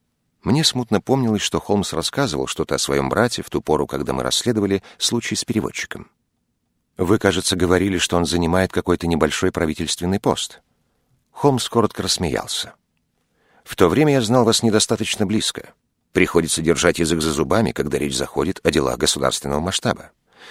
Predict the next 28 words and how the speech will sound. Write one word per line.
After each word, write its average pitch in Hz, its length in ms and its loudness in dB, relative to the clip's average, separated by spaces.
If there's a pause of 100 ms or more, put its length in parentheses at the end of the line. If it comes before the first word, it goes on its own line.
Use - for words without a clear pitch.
(160)
Да, 120 300 2 (120)
верно. 113 460 0 (520)
Он 156 140 4
состоит 151 400 4
на 131 80 4
службе 127 380 0
у 120 100 2
британского 117 520 2
правительства. - 680 -2 (460)
И 71 100 0
также 71 300 0
верно, 73 280 2
что - 160 -2
подчас - 640 -2
он 110 160 6
и 113 60 4
есть 135 240 2
само 120 300 2
британское 87 560 -2
правительство». - 720 -6 (800)
«Но, 67 140 -8
Холмс, - 480 -8
помилуйте, 69 680 -2 (460)
я 76 180 4
ожидал, 78 360 2
что - 180 -2
вы 52 100 -2
удивитесь. 50 580 -8